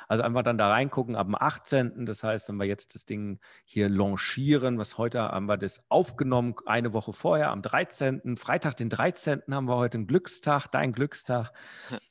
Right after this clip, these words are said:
Speaker 1: Ähm, wenn das jetzt schon live ist, der Podcast, ähm, ein paar Tage später, könnt ihr direkt dort reingehen. Freue ich mich drauf, Alex. Ähm, ich freue mich da auch auf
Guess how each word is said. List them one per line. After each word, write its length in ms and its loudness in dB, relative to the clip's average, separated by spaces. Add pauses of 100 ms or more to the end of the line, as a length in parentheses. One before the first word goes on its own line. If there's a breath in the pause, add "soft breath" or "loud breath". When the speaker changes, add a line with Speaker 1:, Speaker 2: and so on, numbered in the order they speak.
Speaker 1:
Ähm, 600 4
wenn 120 2
das 140 0
jetzt 240 -4
schon 240 0
live 340 4
ist, 380 0 (360 loud breath)
der 80 0
Podcast, 680 0
ähm, 340 0
ein 40 -8
paar 160 0
Tage 300 -2
später, 580 0 (240)
könnt 280 0
ihr 300 -4
direkt 600 -4 (100)
dort 300 -6
reingehen. 360 -12
Freue 280 6
ich 100 0
mich 160 0
drauf, 340 4
Alex. 560 0
Ähm, 520 2
ich 80 -10
freue 140 2
mich 100 -2
da 100 6
auch 80 4
auf 220 -2